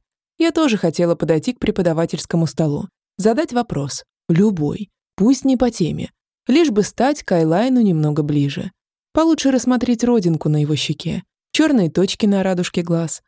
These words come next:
Но мне не позволяли проклятые гордость и воспитание. Однажды я непременно переборю себя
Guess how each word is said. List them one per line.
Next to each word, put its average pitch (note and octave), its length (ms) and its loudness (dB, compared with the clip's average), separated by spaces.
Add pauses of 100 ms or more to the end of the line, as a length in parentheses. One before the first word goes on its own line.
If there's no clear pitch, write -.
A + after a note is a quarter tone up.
(380)
Но E3+ 140 4
мне G#3 220 4
не C#4+ 100 4
позволяли A3 600 0
проклятые D#3+ 600 0
гордость A3 680 0
и D#3 80 2
воспитание. - 640 -6 (720)
Однажды A#3 540 4
я A3 180 4
непременно A3+ 720 4
переборю E3 460 2
себя D#3+ 400 -2